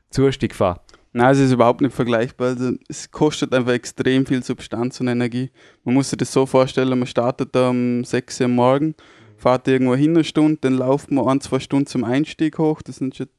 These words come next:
Speaker 2: unter anderem tausend Höhenmeter. Dann ist man mindestens zehn bis zwölf Stunden in der Wand am Klettern, mit nie wirklich lang Pause.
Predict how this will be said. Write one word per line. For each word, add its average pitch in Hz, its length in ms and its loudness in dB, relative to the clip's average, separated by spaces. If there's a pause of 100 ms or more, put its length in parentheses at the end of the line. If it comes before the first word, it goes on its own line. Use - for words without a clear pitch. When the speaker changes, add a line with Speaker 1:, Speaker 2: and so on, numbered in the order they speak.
Speaker 2:
unter 135 360 -2
anderem 131 400 -2
tausend 135 340 0
Höhenmeter. 156 540 2 (760)
Dann 131 160 2
ist 131 140 0
man 131 160 4
mindestens 139 560 2
zehn 131 240 4
bis 139 160 0
zwölf 135 240 4
Stunden 131 240 0
in 127 80 2
der 123 80 2
Wand 123 300 2
am 123 200 2
Klettern, 147 640 -4 (200)
mit 123 260 -4
nie 131 260 4
wirklich 131 340 0
lang 120 220 -4
Pause. 135 480 -2